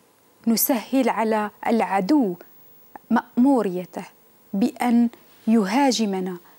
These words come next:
بأن يدخل إلى قلوبنا، بأن يصيبنا بالإحباط وبالضغوط النفسية وبالغضب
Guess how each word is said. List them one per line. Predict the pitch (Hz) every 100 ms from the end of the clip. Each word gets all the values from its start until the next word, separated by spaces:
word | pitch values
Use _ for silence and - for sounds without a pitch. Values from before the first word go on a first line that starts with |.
| 185
بأن | - - 226
يدخل | 226 330 - 277 233
إلى | 233 226 214
قلوبنا، | 208 - 220 285 196 196 185 - - - -
بأن | 277 285 262
يصيبنا | 262 - 339 277 269 262 254
بالإحباط | 214 240 240 - - 202 262 202 190
وبالضغوط | 240 208 196 185 247 277 311 277
النفسية | 247 254 247 - 214 190
وبالغضب | 214 185 214 202 196 - 262 196 175